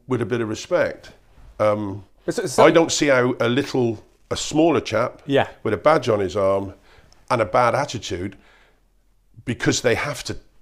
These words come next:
Speaker 1: be tough guys, or, or seem to be.
Speaker 2: 'Cause if you, if you, if you're smaller, you have to maybe act a, well, they typically
Speaker 1: Well,
Speaker 2: act
Speaker 1: I
Speaker 2: a bit more chippy because you feel like you need to
Speaker 1: <laughs>
Speaker 2: prove
Speaker 1: Yeah.
Speaker 2: something, whereas
Speaker 1: I see so many
Speaker 2: potentially, yeah.
Speaker 1: smaller men that, they're not small, I mean, smaller men meaning,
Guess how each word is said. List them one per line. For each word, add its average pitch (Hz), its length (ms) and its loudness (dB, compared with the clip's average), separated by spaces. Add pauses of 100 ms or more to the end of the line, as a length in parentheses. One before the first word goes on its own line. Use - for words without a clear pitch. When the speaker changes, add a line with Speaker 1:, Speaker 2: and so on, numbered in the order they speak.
Speaker 1:
be 123 160 -4
tough - 320 -6
guys, - 520 -8 (440)
or, - 80 -8 (160)
or 107 140 -4
seem 123 320 -2
to - 100 -10
be. 80 260 -12
Speaker 2:
'Cause 175 100 0
if 180 100 8
you, 180 80 4
if 165 120 6
you, 165 80 6
if - 140 0
you're 147 80 4
smaller, 147 380 0
you 113 140 -4
have 113 240 -4
to - 80 -10
maybe 110 320 -4
act - 180 -8
a, 95 40 -16 (300)
well, 139 120 0
they 139 100 0
typically 143 280 -4
Speaker 1:
Well, - 100 4
Speaker 2:
act 196 120 2
Speaker 1:
I - 20 0
Speaker 2:
a 117 40 -6
bit 147 120 2
more 135 120 0
chippy 139 300 -4
because 113 340 -6
you 127 300 -2
feel 131 180 -2
like 120 120 0
you 120 60 -4
need 120 140 6
to 180 160 6
Speaker 1:
<laughs> - 0 -
Speaker 2:
prove 147 120 6
Speaker 1:
Yeah. 147 100 4
Speaker 2:
something, 110 220 0
whereas 117 380 0
Speaker 1:
I 143 60 -2
see 147 200 -2
so 131 240 0
many 160 140 0
Speaker 2:
potentially, 120 120 -4
yeah. 120 60 0
Speaker 1:
smaller 160 300 2
men 120 380 2
that, 117 140 -2
they're 196 120 0
not 247 160 4
small, 185 380 0
I 156 100 -4
mean, 208 140 -10
smaller 214 300 0
men 139 160 0
meaning, 135 340 -2